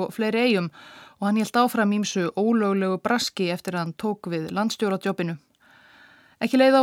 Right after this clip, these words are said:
löngu þar til Vestur-Indíafélagið leitaði því til Jörgens Iversens um að snúa aftur til eyjarinnar. Í nóvember sextán hundruð áttatíu og tvö sigldi hann af stað á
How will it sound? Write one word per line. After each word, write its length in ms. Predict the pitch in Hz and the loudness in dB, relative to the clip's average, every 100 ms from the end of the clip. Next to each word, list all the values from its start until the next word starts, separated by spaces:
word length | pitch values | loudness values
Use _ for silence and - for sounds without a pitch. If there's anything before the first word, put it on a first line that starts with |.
| 254 | 4
löngu 380 | 254 269 269 262 | 2 2 2 0
þar 220 | 254 233 | 0 -2
til 220 | 247 233 - | 0 0 0
Vestur-Indíafélagið 1160 | 226 - - 214 240 240 226 226 214 214 226 254 | -4 -2 -2 0 0 0 -2 0 0 2 2 2
leitaði 460 | 196 196 - 190 185 - | 0 -2 -2 -2 -2 -2
því 100 | 196 - | -6 -4
til 160 | 185 170 180 | -4 -2 -2
Jörgens 540 | 202 220 - 185 - | -2 -2 -2 -2 -2
Iversens 560 | - 233 214 - 202 233 - - - - | -2 -2 -2 -2 -2 -4 -10 -20 -18 -6
um 140 | 202 | -4
að 80 | 208 | 0
snúa 320 | 254 254 233 240 | 4 4 4 2
aftur 320 | - - 170 | 0 -4 -4
til 240 | - 202 | -2 -2
eyjarinnar. 480 | 220 240 185 165 156 - _ _ - - | 2 2 2 -2 -6 -14 _ _ -20 -6
Í 80 | 185 | -2
nóvember 560 | 185 190 196 185 190 190 | 0 2 2 2 2 2
sextán 360 | - 220 220 208 | -4 -4 -2 -2
hundruð 200 | 196 196 | 0 -2
áttatíu 340 | 202 208 - 202 | -2 -6 -4 -8
og 80 | - | -6
tvö 280 | 208 226 247 | -2 0 0
sigldi 400 | - 214 202 220 | -2 -4 -4 -2
hann 160 | 214 202 | 0 0
af 80 | 180 | -4
stað 400 | - 185 220 | -2 0 0
á 60 | 190 | 0